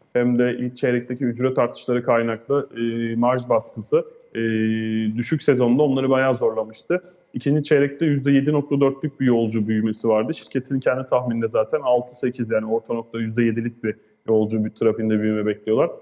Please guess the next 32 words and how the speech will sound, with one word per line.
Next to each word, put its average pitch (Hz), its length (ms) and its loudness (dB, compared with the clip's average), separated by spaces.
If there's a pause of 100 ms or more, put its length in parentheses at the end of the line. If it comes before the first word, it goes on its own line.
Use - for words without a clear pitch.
(400)
E, 110 60 0 (460)
bunu 131 640 2 (280)
ikinci 143 320 0
çeyrek 151 220 2
finansalların 147 580 4
ardından 143 480 2
korumasıyla 143 680 2
birlikte 120 420 0
biz 170 180 -10
tabii 143 200 0
ki 147 280 -4
şunu 147 220 -8
anlıyoruz 120 400 -2
ki 170 80 -16
yüksek 151 400 -4
sezonda 120 420 0
ve 120 100 2
yılın 127 220 -4
geri 131 220 -6
kalanında 120 480 -2 (280)
daha 135 160 2
yüksek, 143 560 0
e, 117 280 2
büyüme 120 280 4
ivmesiyle 113 460 -2
çalışacak 117 560 0
ve, 147 160 4 (380)
e, 117 120 -2
kendi 135 260 0
tahminlerini, 120 640 0
e, 120 500 0
karşılayacaktı. 135 920 0